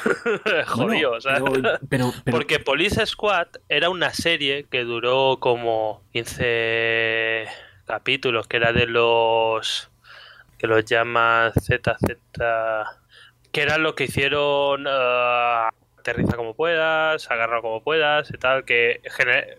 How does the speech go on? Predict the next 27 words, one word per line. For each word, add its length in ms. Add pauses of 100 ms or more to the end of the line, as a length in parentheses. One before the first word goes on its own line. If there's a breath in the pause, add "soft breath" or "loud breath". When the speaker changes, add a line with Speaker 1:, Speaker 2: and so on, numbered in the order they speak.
Speaker 1:
crearon 380
este 200
género. 400
Pues 200
hicieron 300
una 180
serie 360
que 100
ahora 200
se 80
ha 20
convertido 320
en 40
una 40
serie 220
de 60
culto, 320
que 80
era 100
con 200
Leslie 260
Nielsen, 400
y 40
era 200
Police 440
Squad, 340 (140)
Speaker 2:
Ujú. 340